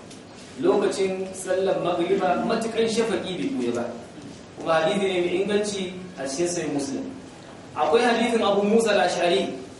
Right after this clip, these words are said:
lokacin da wani matambayi, matambayi ya zo ya tambayi manzo Allah sallallahu alaihi wasallam lokutan sallah. Wannan sallah sai yake cewa, "Yi sallah tare, yi sallah tare da mu kwanaki biyun nan." To, washe gari,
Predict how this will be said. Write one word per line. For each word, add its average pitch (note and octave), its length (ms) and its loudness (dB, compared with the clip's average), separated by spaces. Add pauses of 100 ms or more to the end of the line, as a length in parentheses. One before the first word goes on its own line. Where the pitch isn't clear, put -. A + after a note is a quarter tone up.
(480)
lokacin G#3+ 440 4
da G3+ 120 4
wani G#3 160 6
matambayi, G3+ 560 2
matambayi G#3 560 4
ya - 0 -
zo G3+ 160 4
ya - 80 6
tambayi F#3 240 2
manzo F3+ 240 4
Allah F#3+ 240 4
sallallahu E3+ 320 2
alaihi F3+ 80 2
wasallam E3+ 240 4
lokutan G3+ 480 6
sallah. E3 320 4 (640)
Wannan F3+ 240 4
sallah F#3+ 320 4
sai F#3+ 160 6
yake F3+ 160 2
cewa, F3+ 240 4
"Yi E3+ 80 2
sallah E3+ 320 4
tare, E3 220 4 (260)
yi F#3 80 -2
sallah A3+ 320 4
tare F#3 240 4
da F3+ 80 6
mu F3 160 6
kwanaki D3 400 0
biyun D#3 240 0
nan." B2+ 100 -2 (1400)
To, C3 80 -2 (240)
washe E3 400 6
gari, G#3+ 480 4